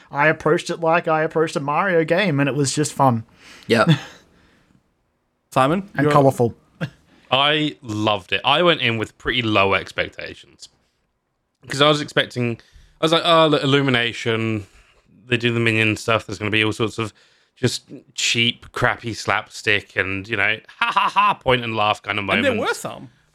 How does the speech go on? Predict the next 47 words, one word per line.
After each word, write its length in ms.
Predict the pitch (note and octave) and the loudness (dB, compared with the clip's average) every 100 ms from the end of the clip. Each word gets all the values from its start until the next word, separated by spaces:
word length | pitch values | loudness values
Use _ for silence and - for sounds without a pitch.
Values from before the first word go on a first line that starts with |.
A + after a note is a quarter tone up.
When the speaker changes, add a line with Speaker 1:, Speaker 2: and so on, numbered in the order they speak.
| - | -10
Speaker 4:
There 220 | E3+ A#3 | 0 2
were 260 | C4 C4+ A3 | 4 4 2
a 60 | F3+ | 0
couple, 420 | - C4+ - A#2+ | -2 0 -2 0
but 180 | C#3+ C#3+ | 0 2
none 180 | D3+ F#3+ | 2 2
of 120 | F#3+ | 0
it 120 | G3 | -2
felt 480 | - - B2+ B2 - _ _ _ _ _ _ - | -4 -2 -2 -4 -16 _ _ _ _ _ _ -2
too 240 | A3 F3+ | 2 2
cheap. 400 | - G2 D#2+ _ - _ | 0 -6 -6 _ -20 _
Like, 140 | C3 F3 | -4 -2
it 80 | F3+ | 0
all 160 | A#2+ | 2
felt 400 | D3 - C#3+ C3+ - | 2 2 2 0 -4
within 400 | C3 B2 B2+ A#2+ | -2 0 0 0
the 60 | A2+ | -2
spirit 340 | - G#2+ G2 | 0 0 0
of 80 | F#2+ | -6
the 60 | |
film. 300 | - F2+ F2 _ _ _ _ _ _ _ | -14 -16 -16 _ _ _ _ _ _ _
Uh, 40 | A#2 A2+ A#2 | 0 0 2
I 40 | B2 | 2
was 120 | C3 | 4
also, 260 | D3+ C#3+ | 2 2
you 160 | C3 C3 | 2 2
know, 100 | A#2+ | 0
expecting 760 | G#2 G#2+ A2+ G#2 A2 G#2+ G2+ B2 _ _ _ _ _ _ _ | -2 -4 -4 -4 -4 -4 -4 -8 _ _ _ _ _ _ _
Chris 220 | - A#2 - | -2 -2 0
Pratt's 300 | A#2 G#2+ - _ _ _ _ _ _ - | -2 -2 -14 _ _ _ _ _ _ -4
voice 300 | B2 D#3+ D#3 | 4 4 4
acting 260 | C3 C#3 | -2 -4
performance 460 | A2 C#3 C3 A#2 - | -4 -2 -2 -2 0
to 160 | B2+ | 0
really 280 | A#2 C3+ C3+ | 2 2 0
pull 180 | B2 B2+ | -4 -2
me 120 | A#2+ | 0
out 160 | A2 G#2+ | 0 -2
of 100 | G#2+ | -6
it. 120 | - _ - | -6 _ -4
And 80 | |
again, 220 | A3+ B3 F#3+ _ | 0 0 -2 _
he 160 | _ - | _ -2
didn't. 240 | F#3 B2+ - | -2 -2 -6
He 80 | A2 | -2
did 140 | |
a 80 | A2 | -2